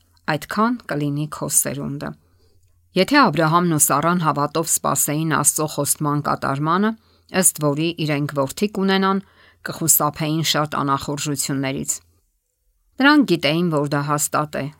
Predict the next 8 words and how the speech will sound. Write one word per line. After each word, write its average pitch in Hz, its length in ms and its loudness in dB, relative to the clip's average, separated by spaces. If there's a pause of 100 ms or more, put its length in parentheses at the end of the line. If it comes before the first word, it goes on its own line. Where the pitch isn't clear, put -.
քանի 151 320 0
որ 143 180 0
Աստված 160 400 -2
է 135 120 -4
խոստացել, 151 680 -2 (420)
սակայն 156 440 4
չէին 170 320 -2
հավատում, 143 540 -2